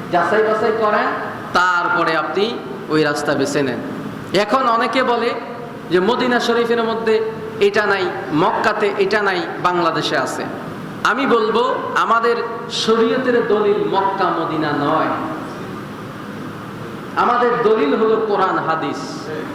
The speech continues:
ঠিক কিনা বলেন? মক্কায় কি হইল না হইল, সেটা তো আমাদের দলিল নয়। মক্কাতে তো এখন মহিলারা ডাইভিং করে, করে কিনা? আপনার বউকে ডাইভিং এ নামায় দেন,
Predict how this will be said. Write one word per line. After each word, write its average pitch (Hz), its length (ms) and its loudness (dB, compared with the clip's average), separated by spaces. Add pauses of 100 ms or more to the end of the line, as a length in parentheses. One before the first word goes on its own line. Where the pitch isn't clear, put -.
(1040)
ঠিক - 120 0
কিনা 240 180 2
বলেন? - 520 -2 (380)
মক্কায় 269 460 2 (100)
কি 262 160 2
হইল 277 320 2
না 226 220 2
হইল, 254 400 0 (600)
সেটা 294 280 2
তো 311 100 4
আমাদের 311 520 2
দলিল 214 420 2
নয়। - 320 -4 (760)
মক্কাতে 311 500 4
তো 311 60 2
এখন 311 260 2
মহিলারা 269 580 2
ডাইভিং 226 480 0
করে, 208 200 0 (1300)
করে 202 220 2
কিনা? 226 140 2 (840)
আপনার 262 280 2
বউকে 262 340 2
ডাইভিং 240 360 0
এ 269 60 -2
নামায় 247 280 0
দেন, 247 160 -2